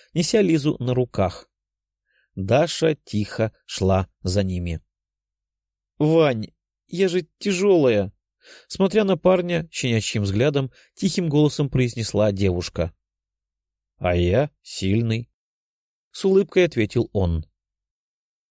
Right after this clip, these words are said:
На первом этаже все шторы были закрыты, потому подсмотреть никто не мог. А вот видеозаписи со скрытых камер придется самому потом удалять.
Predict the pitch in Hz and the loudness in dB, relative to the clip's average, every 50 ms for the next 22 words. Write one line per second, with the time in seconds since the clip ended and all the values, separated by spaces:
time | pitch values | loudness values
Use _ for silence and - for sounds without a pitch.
0 | _ _ _ _ _ _ _ _ _ _ _ - 127 143 - 214 202 196 196 185 | _ _ _ _ _ _ _ _ _ _ _ -4 -2 2 4 4 4 4 2 0
1 | 160 - 160 160 180 170 147 135 175 208 202 202 - - 160 143 - - - 165 | 0 -2 2 4 4 2 4 4 2 2 2 2 0 -2 -2 -2 -2 0 2 2
2 | 160 143 147 135 123 127 123 120 117 104 110 107 - - 160 196 160 - 175 156 | 4 4 2 2 2 2 2 2 2 2 0 -2 0 0 0 0 2 0 -4 -6
3 | - _ _ - - - - - 165 202 202 214 208 - - 170 160 - - 151 | -8 _ _ -20 -20 -6 -2 0 0 2 2 2 2 2 2 0 0 0 0 -2
4 | 151 - - 170 196 170 - 151 143 - - - 143 143 - - _ _ 117 117 | -2 0 0 -2 -2 -2 -2 -4 -6 -4 0 2 2 2 2 -2 _ _ -8 -4
5 | 123 127 127 120 110 101 95 90 - - - - _ _ _ _ _ _ - - | -2 -2 0 0 0 0 0 -2 -6 -12 -18 -20 _ _ _ _ _ _ -20 -20
6 | - - - 120 120 120 127 - - - 110 120 120 120 127 127 113 123 165 175 | -14 -4 0 0 2 2 2 0 -2 -4 -4 -2 2 2 2 2 4 2 2 2
7 | 160 - 104 - - 98 107 104 - - 110 98 - 104 - - 170 175 156 113 | 0 -2 -8 -8 -4 -2 -2 -2 0 0 -2 0 0 -2 0 0 0 0 0 -2
8 | 98 - - _ _ - - _ - 170 175 175 220 214 - 196 - - 190 190 | -6 -6 -12 _ _ -20 -8 _ 0 0 2 0 0 0 0 -2 0 0 0 0
9 | 180 208 151 117 101 101 92 - 104 98 - - 95 98 95 85 - _ _ _ | 0 0 2 2 2 0 0 0 -2 -2 -2 -2 -2 -2 -2 -6 -8 _ _ _
10 | - 107 95 90 101 98 95 87 87 85 - - - - | -6 -4 0 2 2 2 2 0 0 -2 -2 -6 -8 -10